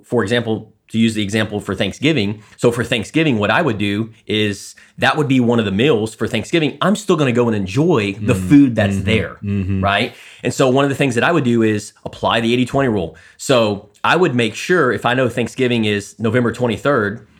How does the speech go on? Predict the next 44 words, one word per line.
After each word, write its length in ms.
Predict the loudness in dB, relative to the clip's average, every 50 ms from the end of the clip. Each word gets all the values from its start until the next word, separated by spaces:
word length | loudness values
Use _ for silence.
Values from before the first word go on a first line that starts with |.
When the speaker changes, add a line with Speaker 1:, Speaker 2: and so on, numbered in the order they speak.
| _ _ -6
Speaker 1:
right? 380 | -2 -2 0 0 -2 -4 -8 -12 _ -14
And 80 | -10 -6
if 40 |
you're 100 | -2 0
listening 280 | 0 0 0 -2 -4 -4
to 60 | -2
this, 200 | -2 -2 -2 -4
it's 120 | -8 -8 -6
the 60 | -4
week 200 | -2 -2 0 0
after, 440 | 0 0 0 0 -2 -2 -4 -4 -2
so 100 | -4 -4
you 60 | -2
can 100 | -2 -2
apply 240 | -2 0 0 0 0
this 200 | 0 -4 -4 -4
moving 240 | -4 -2 -2 -4 -6
forward. 420 | -4 -2 0 0 0 0 -2 -4 -8 -16 -20 -20 -20 -14 _ -2
But 100 | 0 0
if 100 | 2 2
you 80 | 2
know 140 | 4 4 4
you 120 | 4 2 2
have 140 | 0 0
something 260 | 0 -2 -2 0 0 0
coming 280 | 0 0 2 2 2
up, 400 | 2 2 2 0 -4 -16 _ _ _ _ _ _ _ _ _ _ _ _ _ _ -4
then 340 | 0 2 2 2 2 2
you're 220 | 0 0 0 0 0
gonna 120 | 0 0 -2
prep, 400 | 0 0 0 0 0 -4 -16 -12 -8
you're 100 | -4 -4
gonna 100 | -2 -2
prepare 280 | -4 -4 -4 -2 -4 -4
for 160 | -4 -8 -10
that. 260 | -10 -10 -12 -14 -18 _ _ _ _ _ _ _
And 180 | -2 -2 -2 0
so 260 | 2 2 4 4 4
what 140 | 4 2 2
I 20 |
mean 140 | 2 2 2
by 80 | 2
that 120 | 2 2 2
is 360 | 0 0 -2 -4 -8 -14 _